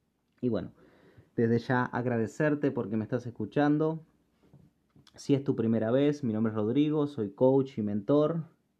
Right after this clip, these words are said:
Hace más de diez años que estoy en este rubro, siete oficialmente como coach y mentor.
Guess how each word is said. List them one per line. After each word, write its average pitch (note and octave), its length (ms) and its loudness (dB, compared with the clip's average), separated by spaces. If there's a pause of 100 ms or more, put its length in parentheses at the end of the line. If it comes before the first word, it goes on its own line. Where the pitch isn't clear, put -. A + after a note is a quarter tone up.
Hace F#2+ 500 -6 (800)
más A2+ 300 -2
de G2+ 360 0 (300)
diez A2+ 320 -6
años A2 300 -4
que - 80 -12
estoy G#2+ 240 -8
en G#2+ 80 -6
este G2+ 240 -8
rubro, D3 540 0 (560)
siete C3+ 540 0
oficialmente A2+ 1200 -4 (360)
como G#2 240 -8
coach G#2+ 280 -6
y G#2+ 40 -8
mentor. C3+ 520 -4